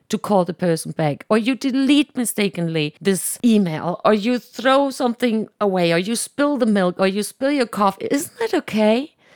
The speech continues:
Well, let's look at it from the other side, because this is just amazing when you look what the brain is doing,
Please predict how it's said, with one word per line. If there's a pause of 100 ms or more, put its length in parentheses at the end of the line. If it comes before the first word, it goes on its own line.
(280)
Well, (280)
let's
look
at
it
from
the
other
side,
because
this
is
just
amazing
when
you
look
what
the
brain
is
doing,